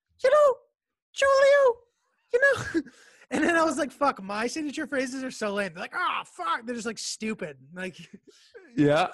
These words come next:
Speaker 2: yeah. Well, you can always work on that. You can work
Speaker 1: I
Speaker 2: on
Speaker 1: need
Speaker 2: that.
Speaker 1: to.
Speaker 2: I mean, my signature phrases are,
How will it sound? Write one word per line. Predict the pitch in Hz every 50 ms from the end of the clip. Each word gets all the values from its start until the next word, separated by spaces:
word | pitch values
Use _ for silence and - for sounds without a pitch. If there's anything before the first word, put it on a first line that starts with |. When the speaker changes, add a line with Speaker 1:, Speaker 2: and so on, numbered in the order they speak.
| - -
Speaker 2:
yeah. | - 143 139 143 180
Well, | 214 190 196 196
you | 196 220 247
can | - - 359 370
always | 349 311 247 208 170 -
work | 151 139 135 123 -
on | 139 127 120 120
that. | 120 120 135 190 - -
You | - 208
can | - - 302 285
work | 233 165 151 180 170
Speaker 1:
I | 151
Speaker 2:
on | 139 -
Speaker 1:
need | 170
Speaker 2:
that. | 202 254 - -
Speaker 1:
to. | -
Speaker 2:
I |
mean, | 170 175 175 180
my | 170 170 175 208
signature | 214 - - 254 233 214 185 156 - - 156 143
phrases | - - 135 131 135 127 135 131 120 123
are, | - - 120 120 117 120 120 117 117 113 113 113 113 110